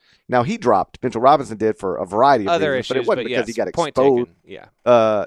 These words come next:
Speaker 1: exposed by grown men, uh, in the G League. So you'd be better off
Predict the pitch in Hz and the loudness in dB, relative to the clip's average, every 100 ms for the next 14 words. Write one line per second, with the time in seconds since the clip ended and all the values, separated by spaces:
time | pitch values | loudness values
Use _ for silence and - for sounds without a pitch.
0 | - - - - 139 139 - 117 107 101 | -6 -14 -14 -4 -2 -2 -4 -4 -4 -6
1 | _ _ _ _ _ _ _ 104 123 131 | _ _ _ _ _ _ _ -6 -4 -4
2 | 120 151 123 127 _ _ _ - 113 - | -4 -6 -6 -12 _ _ _ -8 -6 -6
3 | 120 113 196 147 62 58 _ _ _ _ | -10 -10 -12 -10 -10 -12 _ _ _ _
4 | - - 147 143 135 131 - _ _ 143 | -4 4 6 6 4 0 -6 _ _ -16
5 | 170 147 135 156 208 - | -6 -6 -4 -8 -10 -18